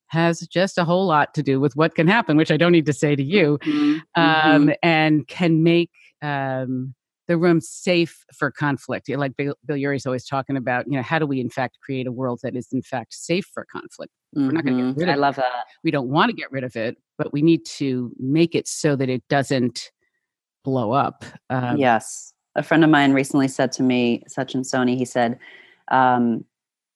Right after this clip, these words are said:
Speaker 2: "If we had more conflict in the world, we would have more, less violence."
Speaker 1: Yeah. Yes. That's so much it. So I,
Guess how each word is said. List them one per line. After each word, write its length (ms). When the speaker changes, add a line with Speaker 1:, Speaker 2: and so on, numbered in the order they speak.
Speaker 2:
"If 180
we 100
had 300
more 200
conflict 680
in 120
the 100
world, 500
we 140
would 140
have 280
more, 240
less 360
violence." 720
Speaker 1:
Yeah. 160
Yes. 440
That's 240
so 260
much 260
it. 240
So 240
I, 160